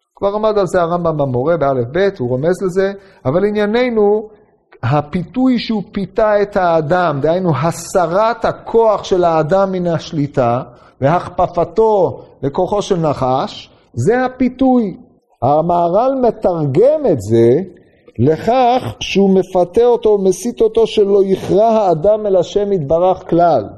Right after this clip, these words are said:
דהיינו שהוא יהיה המלך בעצמו. העולם שלו הוא עולם נטול אלוקים, או שהוא כופף את האלוקים שבעולם, האלוהים שבעולם שלו, אלוהים שהוא המציא.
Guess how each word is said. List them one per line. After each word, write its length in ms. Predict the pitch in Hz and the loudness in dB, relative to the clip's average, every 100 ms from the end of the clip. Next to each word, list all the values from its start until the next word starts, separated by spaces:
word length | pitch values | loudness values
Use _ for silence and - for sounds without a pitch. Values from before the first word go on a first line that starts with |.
| - | -8
דהיינו 340 | 131 165 185 175 | -4 -2 -4 -4
שהוא 720 | - 147 208 247 285 330 - _ - | -2 0 0 0 -2 -8 -20 _ -2
יהיה 360 | 127 160 196 | 0 2 0
המלך 760 | 165 165 190 208 214 220 - - - | -2 -4 -4 -4 -6 -8 -14 -20 -12
בעצמו. 680 | 135 156 151 - 131 123 - _ _ _ _ | -6 -4 -4 -6 -6 -6 -6 _ _ _ _
העולם 500 | 160 175 180 226 269 | 0 2 2 0 -2
שלו 320 | - 220 202 | -2 0 2
הוא 220 | 220 202 190 | 2 2 2
עולם 340 | 185 214 214 | 0 -2 -2
נטול 360 | 196 202 220 208 | -6 -4 -4 -2
אלוקים, 580 | 170 143 - 135 180 190 - - | 0 -2 -4 -6 -6 -12 -8 -2
או 480 | 214 214 226 254 - - _ | 0 2 0 -4 -10 -20 _
שהוא 260 | - - 202 - | -10 -4 -4 -2
כופף 500 | 196 - 247 269 240 | -4 -4 0 0 0
את 140 | 233 240 | -2 2
האלוקים 600 | 220 220 220 262 294 302 | 2 2 0 -2 -4 -2
שבעולם, 680 | 233 175 170 165 160 160 | -2 0 2 2 2 0
האלוהים 680 | 151 151 156 160 151 196 247 | -2 0 2 2 2 0 -2
שבעולם 600 | - 185 185 185 220 269 | -2 0 2 2 0 -2
שלו, 460 | 240 208 185 190 185 | -2 0 2 4 4
אלוהים 440 | 196 202 240 285 | 4 2 0 -2
שהוא 240 | - 254 285 | -2 0 0
המציא. 480 | 294 - 302 294 | -2 -2 0 0